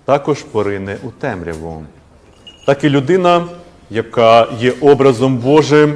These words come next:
коли завдяки очищенню від усякої скверни приймає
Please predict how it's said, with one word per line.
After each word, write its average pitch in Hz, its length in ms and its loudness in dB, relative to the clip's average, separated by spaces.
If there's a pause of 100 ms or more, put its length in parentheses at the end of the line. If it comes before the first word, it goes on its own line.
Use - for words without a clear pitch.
(400)
коли 139 180 2
завдяки 131 540 0
очищенню 147 920 2 (500)
від 110 120 -6
усякої 120 840 0
скверни 139 640 2
приймає 139 680 2